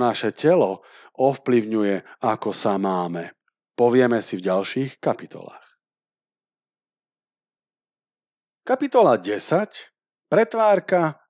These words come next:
alebo optimizmus. Aj od vás chcú na firemných školeniach, aby ste sa usmievali a boli stále optimistickí. Optimizmus sa nedá nanútiť,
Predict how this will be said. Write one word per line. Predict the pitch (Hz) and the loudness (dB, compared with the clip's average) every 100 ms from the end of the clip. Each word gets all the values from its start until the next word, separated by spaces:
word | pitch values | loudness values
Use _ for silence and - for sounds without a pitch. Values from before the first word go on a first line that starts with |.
| - | -6
alebo | 269 233 139 127 | 0 4 4 2
optimizmus. | 180 151 - - 90 85 - 80 - - - _ _ _ _ _ _ - - _ - | 2 0 0 -6 -8 -10 -14 -20 -20 -20 -20 _ _ _ _ _ _ -20 -20 _ -8
Aj | 127 | -2
od | 214 247 | 0 2
vás | 262 254 - | 2 0 -4
chcú | - 160 | -2 2
na | 131 | 2
firemných | - 147 151 147 107 | 2 2 4 2 0
školeniach, | - 113 117 120 123 123 120 - - - - - | -2 0 2 2 2 0 -2 -10 -20 -20 -10 -2
aby | 123 | 0
ste | 127 - 120 | 0 0 -2
sa | 120 | -2
usmievali | - 117 - 127 123 120 120 120 117 - - | -4 -6 -2 2 2 4 2 0 -2 -10 -18
a | - | -12
boli | 95 120 127 | -2 0 2
stále | - 135 131 117 | 2 2 4 4
optimistickí. | 98 - 123 120 117 131 131 - 92 - _ _ _ _ _ - - - | 2 -4 -4 -4 -4 -6 -8 -8 -8 -10 _ _ _ _ _ -20 -14 -6
Optimizmus | 220 - 240 220 226 214 | -4 -2 -2 -2 -4 -4
sa | - | -2
nedá | 190 233 196 | 0 2 4
nanútiť, | 131 117 117 117 120 - 175 175 - | 2 2 0 0 -2 -2 -4 -4 -12